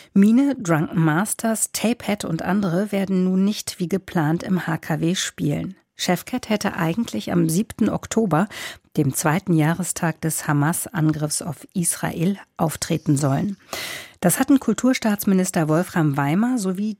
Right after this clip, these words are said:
die jüdische Gemeinde kritisiert. Chefcat ist unter anderem für das Zurschaustellen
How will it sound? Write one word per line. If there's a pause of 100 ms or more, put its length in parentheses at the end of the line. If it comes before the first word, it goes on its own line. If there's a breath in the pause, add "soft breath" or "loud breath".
die
jüdische
Gemeinde
kritisiert. (140)
Chefcat
ist
unter
anderem
für
das
Zurschaustellen